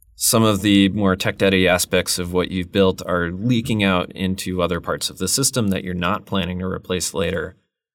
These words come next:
that's a big sign that you're, you're doing something that's going to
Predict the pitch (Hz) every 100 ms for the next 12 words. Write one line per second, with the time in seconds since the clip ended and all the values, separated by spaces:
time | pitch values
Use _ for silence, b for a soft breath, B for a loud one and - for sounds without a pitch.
0 | _ _ 107 107 - 104 104 92 - 95
1 | 92 85 87 87 - 92 - 80 98 110
2 | 110 107 101 104 98 95 95 90 87 82
3 | - 95 90 87 87 87